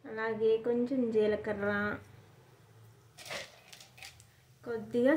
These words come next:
శనగపప్పు, కొంచెం ఆవాలు వేసాను. మీకు కావాలి అనుకుంటే మినప్పప్పు కూడా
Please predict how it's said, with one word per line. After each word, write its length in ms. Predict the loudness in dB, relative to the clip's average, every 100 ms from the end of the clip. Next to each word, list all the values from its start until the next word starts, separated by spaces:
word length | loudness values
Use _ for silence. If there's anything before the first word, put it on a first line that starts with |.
| 4
శనగపప్పు, 760 | 2 4 4 4 2 0 -2 2 2 0 -6 -20 -20 -20 -20 -20 _ _ -20 _ -20 -20 -20 _ _ _ _ _ _ _ _ -20 -20 -20 -20 -20 _ _ _ _ _ -20 -20 _ -20 _ _ _ _ _ -14 -6
కొంచెం 500 | -2 0 0 -2 -6 -2 0
ఆవాలు 400 | 2 4 4 6 6
వేసాను. 460 | 4 2 -2 -2 0 -2 -10 -14 -12 -6 4
మీకు 260 | 6 8 10 10 10 6 2 2
కావాలి 360 | 4 6 8 8
అనుకుంటే 400 | 8 6 4 6 6
మినప్పప్పు 540 | 6 4 2 2 2 4
కూడా 160 | 8 10